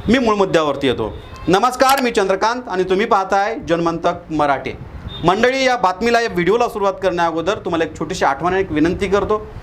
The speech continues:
की आपण या चॅनलवर नवीन आला असाल तर चॅनलला आजच सबस्क्राईब करा, हा व्हिडिओ शेवटपर्यंत पाहून शेअरसुद्धा करा आणि लाईकसुद्धा करा. मुद्दा आहे लातूर जिल्ह्याच्या राजकीय घडामोडीचा. हां, सुरुवात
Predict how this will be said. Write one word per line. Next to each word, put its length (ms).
की 60
आपण 220
या 120
चॅनलवर 340
नवीन 260
आला 160
असाल 200
तर 40
चॅनलला 380
आजच 300
सबस्क्राईब 340
करा, 140
हा 100
व्हिडिओ 320
शेवटपर्यंत 500
पाहून 220
शेअरसुद्धा 460
करा 180
आणि 120
लाईकसुद्धा 380
करा. 200
मुद्दा 320
आहे 240
लातूर 280
जिल्ह्याच्या 320
राजकीय 440
घडामोडीचा. 680
हां, 160
सुरुवात 360